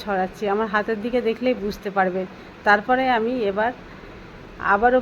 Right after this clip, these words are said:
বড় করে রুটিটা বেলে নিচ্ছি। আর এই যে দেখো, সম্পূর্ণ বড়ভাবে বেলা হয়ে গেছে। এবার আমি এর উপরে আটা বা ময়দা কিছুই দিচ্ছি না, এটা দিচ্ছি চিনির গুঁড়ো। যেহেতু আমি এর আগে চিনি ব্যবহার করিনি, আর মিষ্টিও লাগবে না খেতে, তো এবার আমি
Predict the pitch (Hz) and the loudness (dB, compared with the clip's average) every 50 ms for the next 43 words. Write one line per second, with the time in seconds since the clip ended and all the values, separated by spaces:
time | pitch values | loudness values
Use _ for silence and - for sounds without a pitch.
0 | 208 214 208 214 220 233 247 240 226 226 240 233 240 226 - 226 208 233 220 196 | 4 4 6 6 6 4 4 4 2 2 2 2 0 -2 -2 -2 0 0 0 2
1 | 208 202 190 180 185 180 185 - - 190 - - - - - - 196 208 208 202 | 0 0 2 2 0 0 -2 -6 -8 -8 -8 -8 -14 -10 -6 -2 0 0 2 2
2 | 202 196 180 175 170 170 - 196 185 185 - - - - - - - - - - | 2 2 2 2 0 0 -2 -6 -8 -8 -8 -12 -18 -20 -20 -20 -20 -20 -20 -20
3 | - - - - 233 220 220 214 240 240 247 247 240 214 220 214 220 214 190 208 | -20 -18 -8 -4 -2 -2 -2 -2 -2 -2 0 0 2 2 4 4 4 2 2 -2
4 | 233 226 196 202 196 202 208 208 202 220 220 226 214 208 185 - 226 233 269 - | -2 0 2 2 4 4 4 2 2 0 0 2 2 0 0 0 -2 -4 -4 -6
5 | - - - - - - 220 220 233 247 247 262 269 277 262 240 226 240 240 240 | -10 -16 -18 -18 -6 -4 0 4 6 6 6 6 4 4 4 4 4 4 2 2
6 | - 247 247 233 208 190 202 202 202 233 233 226 240 233 214 202 208 214 208 233 | 2 0 2 2 2 2 0 2 2 2 4 4 4 2 4 2 0 2 2 0
7 | 226 - 233 - - 262 247 214 226 226 - - 254 247 254 226 214 214 240 233 | -2 -2 -6 -2 0 0 0 0 -2 -4 -4 -6 -4 -2 -2 -2 0 0 -2 0
8 | 226 254 247 - - 277 247 - - 262 247 262 262 254 214 185 208 220 190 170 | 0 -2 -4 -2 -6 -6 -4 0 0 2 2 4 2 2 0 0 0 0 2 0
9 | 165 - - - - - - - 185 226 240 240 240 269 262 262 269 269 247 220 | 0 -4 -10 -18 -20 -20 -16 -4 4 6 6 6 6 4 2 2 2 0 0 2
10 | 214 214 214 233 247 247 - 247 240 247 233 220 208 202 214 226 233 240 240 262 | 2 2 2 0 0 0 -2 -2 0 0 2 2 2 2 0 0 -2 -2 0 0
11 | 262 262 254 233 240 262 - - - 208 208 208 220 226 - - - 247 247 226 | 0 0 2 0 0 -2 -2 -4 -4 -2 0 0 0 -2 -2 -6 -2 0 2 2
12 | 214 190 190 185 190 196 190 185 - - 240 - - 226 269 - - - - - | 2 2 2 0 0 0 0 0 -2 -2 -6 -4 -2 -4 -4 -4 -8 -16 -20 -20
13 | - - - - 208 208 226 226 233 240 254 | -20 -12 -4 -2 0 2 4 4 4 4 2